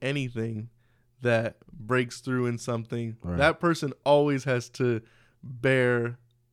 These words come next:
Speaker 1: the most amount of troubles, pain, trauma, whatever, so
Speaker 2: Right.
Speaker 1: that everyone could come after. So you have Jackie Robinson in the M L B. Uh, I'm sure there was somebody in the M L B. There's,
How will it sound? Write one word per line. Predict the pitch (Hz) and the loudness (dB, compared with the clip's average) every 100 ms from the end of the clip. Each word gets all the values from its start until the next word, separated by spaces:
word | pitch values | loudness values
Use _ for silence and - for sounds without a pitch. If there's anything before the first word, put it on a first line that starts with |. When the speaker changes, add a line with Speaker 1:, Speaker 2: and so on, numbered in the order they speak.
| - | -8
Speaker 1:
the | 127 | -2
most | 143 151 160 156 156 | 0 2 2 2 -2
amount | 143 135 135 131 | 0 2 2 0
of | |
troubles, | 117 147 135 123 123 117 - _ | -2 0 2 2 0 -2 -8 _
pain, | 139 139 131 127 120 - _ | -2 0 0 -2 -4 -10 _
trauma, | - 139 131 123 | -4 0 0 2
whatever, | 120 123 131 120 120 117 - - | 2 2 2 2 -2 -4 -10 -10
so | - 131 | -4 0
Speaker 2:
Right. | |
Speaker 1:
that | 123 - | 0 0
everyone | 135 127 123 117 | -2 -2 -4 -8
could | 113 | -10
come | 117 123 117 | -8 -6 -2
after. | 113 113 - 117 | -4 -4 -6 -8
So | 113 123 117 113 - - _ | -2 0 0 0 -8 -20 _
you | 127 123 | -4 -4
have | 110 | -4
Jackie | 110 135 127 123 | -4 -2 -2 -6
Robinson | 120 123 120 120 123 120 | -6 -4 -4 -6 -6 -6
in | |
the | 117 | -6
M | 113 120 | -6 -6
L | 117 | -6
B. | 110 117 113 - - - - _ | -6 -8 -10 -16 -20 -20 -20 _
Uh, | 117 104 - | -8 -8 -6
I'm | 127 | -8
sure | 117 135 127 | -8 -8 -6
there | 127 | -4
was | 113 | -6
somebody | - 147 139 135 131 | -4 -2 -2 -4 -4
in | 127 | -6
the | 127 | -4
M | 127 | -4
L | 123 117 | -4 -6
B. | 123 117 | -6 -8
There's, | 120 117 - | -8 -10 -12